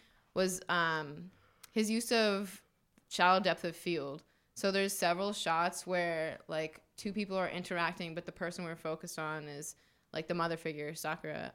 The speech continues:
um, or I can't remember her name in the film, but, and so we're focusing on the performance that she's giving rather than, like, the words that are spoken. And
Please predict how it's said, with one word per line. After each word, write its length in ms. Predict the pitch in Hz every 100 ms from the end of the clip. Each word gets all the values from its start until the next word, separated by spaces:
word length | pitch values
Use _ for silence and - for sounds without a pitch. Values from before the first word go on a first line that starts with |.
| -
um, 440 | 185 165 151 - 190 -
or 100 | 170
I 100 | 165
can't 180 | 160 180
remember 220 | 160 156
her 300 | 165 170 - - -
name 240 | 175 170
in 80 | 160
the 60 | 160
film, 360 | - 143 156 160
but, 260 | 156 - - - - - - - - - _ _ -
and 440 | 190 185 180 170 -
so 340 | - 202 190 180
we're 160 | 190
focusing 640 | 196 185 180 202 202 202 196
on 380 | - 175 175 170
the 80 | 180
performance 720 | 180 202 - 175 180 190 175
that 120 | 170 160
she's 360 | 180 185 185
giving 540 | 175 165 160 160 160 -
rather 340 | 165 160 160
than, 220 | 156 156 156
like, 220 | 151 - _ _
the 120 | 160
words 300 | 151 151 160
that 100 | 160
are 80 | 156
spoken. 460 | - 156 156 160 151
And 300 | 147 151